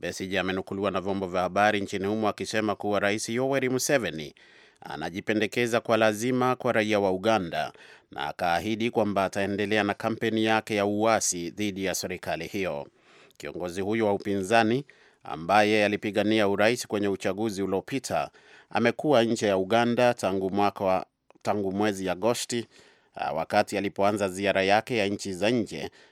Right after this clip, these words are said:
iliyompeleka Marekani na Uingereza.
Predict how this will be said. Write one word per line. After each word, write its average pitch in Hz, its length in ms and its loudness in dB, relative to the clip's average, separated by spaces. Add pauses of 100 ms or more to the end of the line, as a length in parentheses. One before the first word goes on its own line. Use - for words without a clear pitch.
iliyompeleka 101 880 -2
Marekani 101 760 -2
na 92 140 -2
Uingereza. 85 800 -4